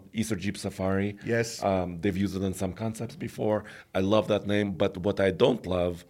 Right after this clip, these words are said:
Speaker 2: <laughs>
Speaker 1: is that the price on this
Speaker 2: Is also Far Out.
Speaker 1: It's Far Out.
Speaker 2: <laughs> It's a pathetically expensive price. And hence the thing with all Jeeps, really, over,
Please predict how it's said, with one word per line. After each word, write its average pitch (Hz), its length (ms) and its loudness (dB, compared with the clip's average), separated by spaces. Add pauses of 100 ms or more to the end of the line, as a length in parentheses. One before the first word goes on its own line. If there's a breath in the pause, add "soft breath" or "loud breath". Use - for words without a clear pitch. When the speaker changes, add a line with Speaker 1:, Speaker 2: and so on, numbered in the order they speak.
(100)
Speaker 2:
<laughs> - 400 -12
Speaker 1:
is 92 200 -2
that 98 340 4
the - 80 -2
price 120 540 4
on 92 180 -2
this 90 300 -2
Speaker 2:
Is 123 120 0
also 113 260 -4
Far 95 260 -8
Out. 95 240 -8 (260)
Speaker 1:
It's - 420 0
Far 101 220 10
Out. 71 200 -2
Speaker 2:
<laughs> - 60 -8 (1120 loud breath)
It's 131 240 2
a 120 180 6 (360)
pathetically 113 640 0
expensive 92 480 -8
price. 98 320 -6 (320 loud breath)
And 139 380 2 (180)
hence 202 460 6
the 139 160 6
thing 147 360 2
with 123 160 4
all 127 280 6
Jeeps, 104 360 -6
really, 92 340 -4
over, 104 380 0